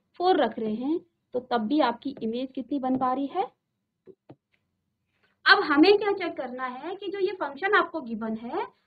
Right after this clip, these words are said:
अब हमने ये निकाल लिया है, इसके, हमने ये निकाल लिया है, तो इसको हम अब रफ कर लेंगे। जब हमने एन की value को, एक बार आप समझ लीजिए, एन की value को वन रखा,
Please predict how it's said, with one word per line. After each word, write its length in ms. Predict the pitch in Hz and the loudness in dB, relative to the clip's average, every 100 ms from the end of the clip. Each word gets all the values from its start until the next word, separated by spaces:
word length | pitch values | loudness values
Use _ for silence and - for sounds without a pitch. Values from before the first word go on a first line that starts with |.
| _ 262 | _ 2
अब 140 | 330 | 4
हमने 260 | 330 330 349 | 6 8 8
ये 140 | 339 | 6
निकाल 360 | 311 - 208 240 | 6 4 -4 -4
लिया 180 | 226 226 | -2 -4
है, 260 | 254 381 508 - _ | 0 0 0 -8 _
इसके, 480 | 262 - _ 311 370 392 _ _ _ _ _ _ _ _ _ - | -14 -14 _ -2 0 -2 _ _ _ _ _ _ _ _ _ -8
हमने 200 | 233 269 | -4 -2
ये 340 | 277 330 427 - _ _ _ _ _ _ _ _ _ _ - | -2 -4 -6 -14 _ _ _ _ _ _ _ _ _ _ -10
निकाल 280 | 220 254 269 | -2 0 2
लिया 200 | 269 277 | 2 0
है, 160 | 302 392 | 0 -2
तो 100 | 415 | -4
इसको 320 | - - 285 | -8 -4 -2
हम 180 | 269 294 | 2 0
अब 140 | 269 | 0
रफ 140 | 233 226 | -4 -4
कर 100 | 262 254 | -6 -4
लेंगे। 400 | 269 269 320 370 | -2 0 0 2
जब 180 | 311 339 | 4 6
हमने 280 | 392 415 427 - | 6 6 2 2
एन 180 | 285 320 | 4 6
की 140 | 339 | 8
value 280 | 320 254 226 | 6 4 0
को, 120 | 233 311 | -2 -2
एक 100 | 285 | 0
बार 140 | 262 | -2
आप 120 | 240 | -4
समझ 220 | 240 220 233 | -6 -10 -10
लीजिए, 320 | 254 262 381 | -10 -4 -4
एन 260 | - 269 302 | -2 -2 -2
की 120 | 330 | 0
value 240 | 269 247 | -2 -2
को 120 | 220 214 | -2 -2
वन 200 | 240 285 | 0 0
रखा, 320 | 302 302 | -2 0